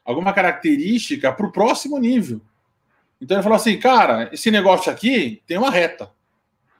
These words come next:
Aí o outro falava, "Isso aqui tem uma diagonal, isso aqui tem uma curva." E iam passando assim, né, na,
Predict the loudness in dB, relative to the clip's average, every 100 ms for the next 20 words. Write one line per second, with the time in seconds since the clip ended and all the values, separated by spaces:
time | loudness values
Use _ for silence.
0 | _ -2 2 4 4 2 0 0 0 -2
1 | -4 -2 2 2 2 -2 -2 0 2 4
2 | 2 -2 -12 _ _ -8 -8 -4 -4 -2
3 | -4 -2 0 2 0 -6 -14 _ _ _
4 | _ -4 0 2 0 0 -2 -2 -4 0
5 | 2 0 0 0 -2 -8 -8 -6 -8 -12
6 | _ _ -4 -2 -2 -4